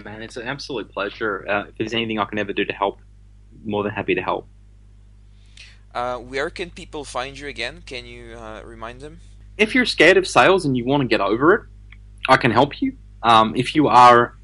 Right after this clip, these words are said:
Speaker 1: good at talking to people, but you have no script, you have no system, you have no objection handling, and you're just kinda making it up as you go along,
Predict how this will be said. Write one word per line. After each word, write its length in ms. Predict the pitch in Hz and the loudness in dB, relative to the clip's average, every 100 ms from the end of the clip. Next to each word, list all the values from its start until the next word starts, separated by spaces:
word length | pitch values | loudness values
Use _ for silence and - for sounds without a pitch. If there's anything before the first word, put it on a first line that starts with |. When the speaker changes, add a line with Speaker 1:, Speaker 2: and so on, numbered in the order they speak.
| 113 | 0
Speaker 1:
good 180 | 131 147 | 8 10
at 140 | 170 | 8
talking 340 | - 135 - 139 | 4 0 2 0
to 60 | |
people, 280 | 139 139 131 | 2 2 2
but 200 | 123 - | 0 0
you 80 | 117 | 2
have 260 | - 151 | 4 4
no 120 | 127 113 | 4 2
script, 420 | - 131 123 - | 4 4 4 0
you 100 | 95 | 0
have 180 | 110 113 | 0 0
no 120 | 95 | -2
system, 500 | - 139 131 139 131 | 2 0 2 4 4
you 100 | 110 | 4
have 140 | 101 | 2
no 100 | 101 | 2
objection 480 | 95 92 113 117 - | 2 4 4 4 2
handling, 320 | 117 120 117 107 | 4 6 6 4
and 100 | 98 | 2
you're 80 | |
just 220 | 98 - - | 0 -2 2
kinda 200 | 131 101 | 4 6
making 320 | 113 123 131 | 4 4 4
it 80 | 117 | 4
up 160 | 117 | 4
as 120 | 110 | 0
you 60 | 107 | 4
go 200 | 107 104 | 6 6
along, 340 | 92 120 175 | 6 4 2